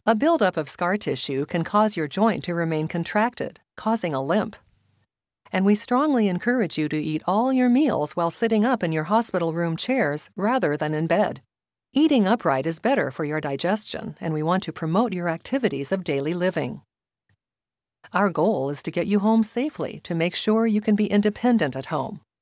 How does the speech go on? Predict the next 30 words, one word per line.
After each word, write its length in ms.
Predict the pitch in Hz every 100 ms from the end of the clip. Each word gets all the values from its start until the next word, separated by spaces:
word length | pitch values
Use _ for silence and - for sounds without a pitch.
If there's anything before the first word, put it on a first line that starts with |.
| _ _ _ _ _ _ _ - -
You 120 | 233
need 240 | 254 330 320
to 80 |
be 180 | 190 170
able 200 | 180 202
to 100 | 170
get 180 | 151 147
in 260 | 180 196 220
and 100 | 180
out 220 | 185 160
of 140 | 135
bed, 360 | 156 175 262 - _ -
to 120 | 165
walk 340 | 143 165 208
with 140 | 165 156
a 60 |
rolling 480 | 143 170 196 175 147
walker 400 | 156 185 - 214
or 160 | 165 139
cane, 420 | - 262 180 170 - - -
and 100 | 202
to 80 | 220
be 160 | 214
able 160 | 233 226
to 80 | 208
go 160 | 190 -
up 240 | 226 247
and 140 | 233
down 340 | 220 254 151 160
stairs. 600 | - 220 202 135 -